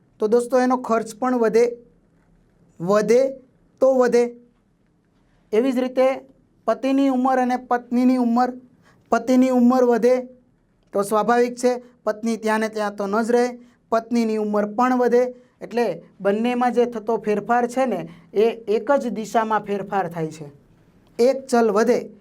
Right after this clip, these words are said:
તો બીજો ચલ પણ વધે. આમ એને કહેવાય એક દિશામાં થતો ફેરફાર. અને આવા બે ચલો વચ્ચે કયો સંબંધ છે? તો કે ધન સહસંબંધ છે તેમ કહી શકાય. આવી જ રીતે એનો મુખ્ય બીજો પ્રકાર છે ઋણ સહસંબંધ.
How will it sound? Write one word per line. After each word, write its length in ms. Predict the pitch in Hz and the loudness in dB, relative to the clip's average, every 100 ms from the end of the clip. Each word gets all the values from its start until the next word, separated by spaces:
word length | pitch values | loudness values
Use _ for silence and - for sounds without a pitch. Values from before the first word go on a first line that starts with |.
| _ - | _ -8
તો 100 | 185 | -6
બીજો 300 | 196 196 226 | -2 -2 0
ચલ 220 | 214 202 202 | 0 -2 0
પણ 220 | 240 349 - - - | 0 0 -4 -16 -6
વધે. 360 | 175 220 190 151 - - _ | -2 0 0 -2 -10 -20 _
આમ 220 | 214 233 165 - - - | -2 -2 -2 -12 -20 -8
એને 220 | 196 233 240 | -2 -2 -2
કહેવાય 360 | 220 214 202 196 | 0 0 0 -2
એક 60 | 196 | -6
દિશામાં 400 | 208 208 214 214 | -10 -6 -4 -6
થતો 260 | 214 214 226 | -6 -6 -4
ફેરફાર. 420 | 226 233 262 247 254 | -2 -2 0 -2 -4
અને 160 | 190 190 | -8 -6
આવા 320 | 160 202 254 | -2 0 2
બે 200 | 226 220 | 2 0
ચલો 340 | 220 208 208 | -2 -2 0
વચ્ચે 260 | 202 202 208 208 | 0 -2 -6 -2
કયો 200 | 247 254 | 0 0
સંબંધ 400 | 240 226 240 233 | 0 0 -2 -2
છે? 100 | 240 240 - - _ | -4 -4 -10 -20 _
તો 80 | 196 | -8
કે 200 | 196 202 202 202 _ | -4 -4 -4 -8 _
ધન 500 | 180 160 196 226 254 | -6 0 0 2 0
સહસંબંધ 840 | 254 226 214 220 214 202 208 214 220 | 0 0 0 0 -4 -4 -4 -4 -4
છે 120 | 240 196 190 247 - - _ | -2 0 2 0 -6 -20 _
તેમ 180 | 196 196 | -4 -2
કહી 200 | 190 175 | -2 -4
શકાય. 440 | 165 160 - 135 131 - _ - - - - | -6 -8 -10 -12 -14 -20 _ -20 -20 -8 0
આવી 220 | 226 294 | 2 4
જ 60 | 247 | 2
રીતે 160 | 254 254 | 2 2
એનો 180 | 240 226 | 2 2
મુખ્ય 380 | 208 208 269 | 0 -2 0
બીજો 300 | 240 226 226 | 0 0 -2
પ્રકાર 420 | 233 214 208 202 196 | 0 -2 0 0 -2
છે 440 | 196 196 208 254 269 - _ 190 | -4 0 2 2 -2 -16 _ -2
ઋણ 220 | 233 226 | 0 0
સહસંબંધ. 540 | 208 185 175 151 135 | -4 -6 -6 -10 -12